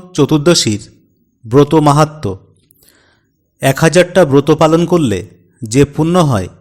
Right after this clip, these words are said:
একটা নৃসিংহ চতুর্দশী কেউ ভক্তি সহকারে পালন করলে তার সেই পুণ্য হয়। হিরণ্যকশিপু কঠোর তপস্যা করেন এবং ব্রহ্মা সন্তুষ্ট হয়ে তাকে দর্শন দেয়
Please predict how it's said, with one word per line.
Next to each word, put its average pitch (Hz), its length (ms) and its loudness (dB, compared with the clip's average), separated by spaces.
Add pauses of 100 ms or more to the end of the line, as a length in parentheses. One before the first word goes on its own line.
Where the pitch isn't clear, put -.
(520)
একটা 131 280 0
নৃসিংহ 156 460 0
চতুর্দশী 147 680 -4 (460)
কেউ 147 160 2
ভক্তি 139 360 -4
সহকারে 170 420 0
পালন 143 320 0
করলে 143 360 0 (600)
তার 143 180 4
সেই 175 280 0
পুণ্য 165 320 -2
হয়। 113 260 -2 (920)
হিরণ্যকশিপু 180 880 0
কঠোর 175 480 0 (140)
তপস্যা 151 400 -2
করেন 98 320 -4 (840)
এবং 165 340 2
ব্রহ্মা 147 500 0 (280)
সন্তুষ্ট 147 560 -4
হয়ে 123 260 0 (680)
তাকে 143 260 0
দর্শন 143 460 0
দেয় 98 200 -2